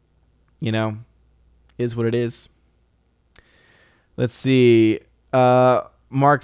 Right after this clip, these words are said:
talks about there being, well, yeah, I, I, I wouldn't like it in any film, but thanks you, thanks for the warning. I assumed that it would be in there, but,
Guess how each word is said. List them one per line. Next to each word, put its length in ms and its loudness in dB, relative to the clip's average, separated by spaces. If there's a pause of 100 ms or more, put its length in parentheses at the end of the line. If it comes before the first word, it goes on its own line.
talks 260 2
about 260 2
there 180 0
being, 240 -2
well, 360 4
yeah, 300 0 (720)
I, 80 -2
I, 200 -2
I 280 -2
wouldn't 240 4
like 160 2
it 80 -2
in 120 0
any 200 0
film, 440 -8 (200)
but 360 -8 (100)
thanks 260 0
you, 160 -6
thanks 220 -2
for 100 -8
the 80 -2
warning. 360 -6
I 100 -2
assumed 520 0
that 140 2
it 40 2
would 160 0
be 160 -6
in 120 -10
there, 200 -12
but, 220 -20